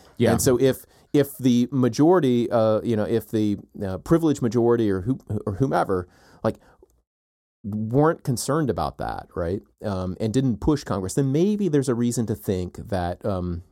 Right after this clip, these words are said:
Speaker 2: well, at least there's a reason to think Congress is not disabled from thinking about the privacy implications of self, of cell site location data. And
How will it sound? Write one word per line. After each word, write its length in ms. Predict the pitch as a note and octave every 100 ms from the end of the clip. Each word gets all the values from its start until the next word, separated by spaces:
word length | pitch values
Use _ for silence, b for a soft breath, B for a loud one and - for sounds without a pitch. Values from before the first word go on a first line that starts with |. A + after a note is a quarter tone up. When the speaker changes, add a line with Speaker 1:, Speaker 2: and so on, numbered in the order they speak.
| -
Speaker 2:
well, 180 | - D#3+
at 80 | G3+
least 160 | A#3+ G#3+
there's 140 | G#3+
a 60 | E3+
reason 200 | D#3+ D3
to 60 |
think 140 | C3+ A#2+
Congress 360 | C#3+ C#3 B2
is 100 | G2+
not 200 | A2+ A2
disabled 500 | G#2 - A#2 A2+ G#2
from 140 | - G2
thinking 260 | A#2 G#2+
about 180 | G2+ E2
the 60 | G2
privacy 460 | - F#2+ G2 -
implications 680 | F#2+ F2 E2+ F2+ F2 F2+ E2+
of 220 | - E2+ D#2
self, 360 | - E2+ - - F#2
of 140 | - F#2+
cell 180 | G#2
site 240 | F2+ F2+ F2+
location 460 | E2 - F2 E2+
data. 300 | D2+ - - - B B B B _
And 380 | A#2+ A2+ A2+ G#2